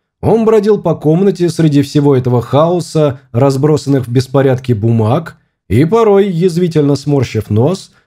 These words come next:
вдруг раздражался отборнейшей бранью и проклятиями, в которых всегда присутствовало слово «издатель».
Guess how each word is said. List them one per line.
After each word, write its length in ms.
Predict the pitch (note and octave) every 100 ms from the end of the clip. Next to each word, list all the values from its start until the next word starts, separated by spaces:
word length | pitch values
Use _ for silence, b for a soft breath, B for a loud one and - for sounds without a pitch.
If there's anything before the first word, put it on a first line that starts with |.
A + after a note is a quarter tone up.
| -
вдруг 420 | F2+ B2+ F#3+ G3+
раздражался 720 | A3+ G#3 G#3 D3+ D#3 F3+ G3
отборнейшей 640 | G3+ C#3 C#3+ C#3+ D#3+ F#3+
бранью 480 | E3 A2+ G#2 G#2 A#2
и 40 | C#3+
проклятиями, 1000 | C#3+ D3+ A#2 F#2 E2 F#2 F#2 F#2 F2+ b b b
в 100 | -
которых 360 | A#2+ B2 B2 A#2+
всегда 360 | C3 B2 D3
присутствовало 720 | D#3+ C3 B2+ C#3 - C3+ C3+
слово 460 | C3 B2+ A#2+ A2+ C3+
«издатель». 640 | C3+ G2 F2+ D2+ C#2+